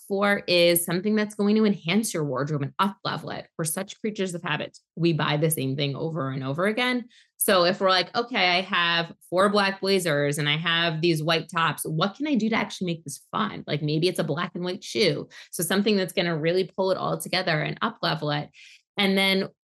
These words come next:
I always say to my clients, "Do not buy things if you can't wear it three ways."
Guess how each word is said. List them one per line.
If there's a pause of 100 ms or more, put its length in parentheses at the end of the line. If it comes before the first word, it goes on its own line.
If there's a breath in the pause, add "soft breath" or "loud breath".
(200)
I
always
say
to
my
clients,
"Do
not
buy
things
if
you
can't
wear
it
three
ways."